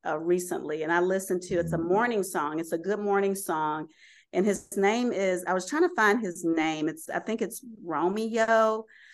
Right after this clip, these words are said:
Speaker 1: I would have to find it, and I don't, I can't even find it on my po-, okay. It's Awakening Greatness, Morning Inspiration, Romeo Marquez. Um,
Speaker 2: Okay.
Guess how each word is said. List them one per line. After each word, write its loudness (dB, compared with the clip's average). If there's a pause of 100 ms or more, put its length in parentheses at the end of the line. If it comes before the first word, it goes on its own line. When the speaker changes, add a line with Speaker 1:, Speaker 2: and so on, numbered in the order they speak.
(140)
Speaker 1:
I 2
would 2
have 2
to -2
find 2
it, 0
and 2
I 2
don't, 0
I -6
can't 0
even 2
find 2
it 0
on 0
my 0 (140)
po-, -4
okay. -6 (580)
It's 2
Awakening 4
Greatness, -2
Morning 2
Inspiration, -2
Romeo 2
Marquez. -8 (680)
Um, 2
Speaker 2:
Okay. -6